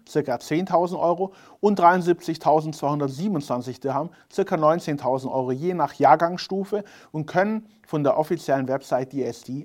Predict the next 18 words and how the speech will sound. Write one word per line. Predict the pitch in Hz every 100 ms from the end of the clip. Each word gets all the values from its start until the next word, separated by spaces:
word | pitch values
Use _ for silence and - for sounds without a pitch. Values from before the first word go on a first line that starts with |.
| _
eingesehen | 147 160 135 110 107 -
werden. | - - - - _ _ _ -
Eine | 160 156 156 _
weitere | 143 196 254 247
Möglichkeit | 180 170 170 165 - 151
für | - 143
deutschsprachige | 165 190 - 165 175 151
Familien | - 147 165 190 196 - -
ist | 214 226 220
die | 165
Deutsche | 147 180 -
Internationale | 185 226 277 220 196 - 165 147 135 135
Schule | - 131 127 143
Sharjah, | 170 160 170 127 - - _ _
D | 139 180 214 -
I | 139 147
S | 147 147
S, | 117 104 -